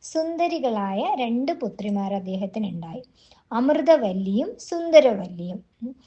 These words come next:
അവർ അതീവ സുന്ദരിമാരായിരുന്നു. ഒരു ദിവസം കേശി എന്ന ഒരു അസുരൻ ഇവരെ ഉപദ്രവിക്കാൻ ശ്രമിച്ചു. അമൃതവല്ലി അസുരനോട് എതിരിട്ട് നിൽക്കുന്നുണ്ടായിരുന്നു. ആ സമയത്ത് ദേവേന്ദ്രൻ അവിടെ വന്ന്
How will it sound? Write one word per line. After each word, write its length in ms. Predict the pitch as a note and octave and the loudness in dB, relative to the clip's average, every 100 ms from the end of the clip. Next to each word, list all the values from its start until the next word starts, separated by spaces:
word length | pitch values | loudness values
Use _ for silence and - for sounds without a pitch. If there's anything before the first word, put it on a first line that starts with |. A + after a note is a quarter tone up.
| - | -20
അവർ 240 | _ B3+ C#4 | _ -4 -2
അതീവ 720 | B3+ G#3+ D4+ D#4+ E4+ E4+ F4 | 0 0 0 2 2 0 -2
സുന്ദരിമാരായിരുന്നു. 1160 | E4+ A#3+ G#3+ A3 B3 C4+ G#3+ F#3 F3 E3 F3+ C4+ - - - _ _ F4 | 0 0 2 4 4 4 2 0 -2 -4 -4 -4 -10 -20 -20 _ _ -4
ഒരു 160 | G4+ G#4+ | -2 2
ദിവസം 420 | C4+ A#3+ A#3+ G#3+ - - _ C#4+ | 2 2 0 -2 -4 -12 _ -2
കേശി 400 | D4 F4 F4+ G#4+ | 0 -2 -2 0
എന്ന 280 | D4 C4 | 0 2
ഒരു 120 | C4 B3 | 2 0
അസുരൻ 580 | G#3 - C4+ A#3 C4 - - | 0 -2 -2 -2 -4 -8 -6
ഇവരെ 300 | G#3 A3 C#4 | -4 0 0
ഉപദ്രവിക്കാൻ 800 | A#3+ G#3 G3 B3 C#4 B3 C#4+ D4 | 2 0 2 0 0 0 0 0
ശ്രമിച്ചു. 440 | C4 F#3+ F#3 - - _ _ _ _ - | -2 -2 -2 -6 -14 _ _ _ _ -6
അമൃതവല്ലി 640 | F#3+ G3 G3 D4 D4 D4 | 0 2 4 4 4 2
അസുരനോട് 840 | D#4+ - G#3+ A#3+ A#3+ C4 C#4+ A3 - | -2 -4 -4 -2 0 0 0 0 0
എതിരിട്ട് 540 | A#3 G#3 B3 C4 C#4+ C4+ | -4 0 0 0 0 0
നിൽക്കുന്നുണ്ടായിരുന്നു. 920 | G#3 F#3 A3 G#3 F3+ F3+ E3+ F3 G#3+ - - - - A3 | 0 0 0 2 0 -6 -6 -4 -4 -8 -20 -20 -14 -2
ആ 180 | G#3+ | 0
സമയത്ത് 720 | C4+ D4 A#3 B3 C4 G#3 C#4 E4+ | 2 0 0 0 -2 -2 -2 -2
ദേവേന്ദ്രൻ 720 | G3+ G3 G#3+ C4+ C#4+ D4 D4+ | -2 -2 0 0 0 0 0
അവിടെ 300 | A#3 G#3 A#3+ | 0 0 0
വന്ന് 360 | G#3+ F#3+ F#3 | 0 0 0